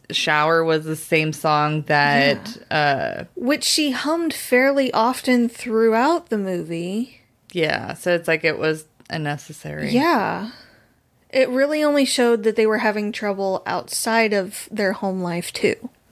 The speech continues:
Speaker 1: Yeah, which I don't really get why that was necessary to expand on, 'cause it didn't really add to the story.
Speaker 2: It wasn't.
Speaker 1: Yeah.
Speaker 2: I feel like it was used to help pad the time,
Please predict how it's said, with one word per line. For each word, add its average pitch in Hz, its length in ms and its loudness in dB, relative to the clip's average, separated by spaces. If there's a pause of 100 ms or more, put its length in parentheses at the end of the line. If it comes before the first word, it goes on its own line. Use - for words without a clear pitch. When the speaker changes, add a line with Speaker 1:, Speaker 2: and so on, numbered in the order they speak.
Speaker 1:
Yeah, 175 240 2
which 247 220 0
I 262 140 0
don't 349 300 -2
really 202 1080 0 (500)
get 175 580 0 (560)
why 160 480 2
that 175 260 0
was 175 380 -2 (120)
necessary 190 640 -2
to 202 140 -2
expand 185 400 0
on, 185 120 -2
'cause 190 160 -6
it 196 60 0
didn't 226 220 -2
really 196 300 2
add 139 300 0
to 165 120 -4
the 139 140 -2
story. 87 640 -8 (440)
Speaker 2:
It 247 80 -14
wasn't. 202 340 -10 (240)
Speaker 1:
Yeah. - 360 -4 (500)
Speaker 2:
I 220 80 -4
feel 233 180 0
like 247 220 0
it 247 80 4
was 233 400 2
used 226 500 0
to 233 80 0
help 214 280 -4
pad 196 380 -6
the 202 80 -6
time, 175 560 -12